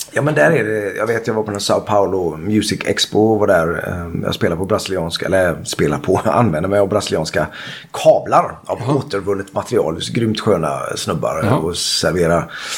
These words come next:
Speaker 1: ekologisk, vegetarisk mat, och det är liksom ingen sån barnarbetar-bullshit, utan
Speaker 2: Mm.
Speaker 1: de tar hand om, vunnit massa priser med källsortering. Och en gitarrkabel är ju bara skit, det är liksom gummi och,
Speaker 2: Mm.
Speaker 1: och metaller, liksom.
Speaker 2: Ja.
Speaker 1: Allt dåligt som det kan vara.
Speaker 2: Egentligen så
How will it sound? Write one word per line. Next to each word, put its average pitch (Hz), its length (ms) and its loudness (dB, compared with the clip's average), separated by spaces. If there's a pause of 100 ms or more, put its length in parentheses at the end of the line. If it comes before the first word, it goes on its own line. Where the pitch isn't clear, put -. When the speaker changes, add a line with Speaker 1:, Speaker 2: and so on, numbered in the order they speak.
(140)
Speaker 1:
ekologisk, 95 680 0
vegetarisk 101 600 2
mat, 80 380 0
och 90 80 2
det 92 120 4
är 90 40 0
liksom 90 220 -2
ingen 87 200 -2
sån 82 220 -2
barnarbetar-bullshit, 85 1080 -2
utan - 260 0
Speaker 2:
Mm. 95 120 2
Speaker 1:
de 90 80 -6
tar 95 140 -2
hand 85 280 -2
om, 90 120 -2
vunnit 90 240 -2
massa 87 200 -2
priser 92 520 0
med 90 260 2
källsortering. - 760 -2
Och - 100 -8 (340)
en 110 100 2
gitarrkabel 110 540 0
är 101 40 2
ju 90 60 0
bara 90 200 2
skit, 82 380 -4
det 90 80 -2
är 92 60 -2
liksom 76 220 -8 (120)
gummi 87 500 0
och, 90 240 0
Speaker 2:
Mm. 101 100 2
Speaker 1:
och 87 60 2
metaller, 85 640 0
liksom. - 260 -8 (400)
Speaker 2:
Ja. 104 180 -2
Speaker 1:
Allt 101 260 2
dåligt 90 340 2
som 90 140 -6
det 92 80 -4
kan 95 160 -4
vara. 101 280 0 (220)
Speaker 2:
Egentligen 110 340 0
så 95 240 -6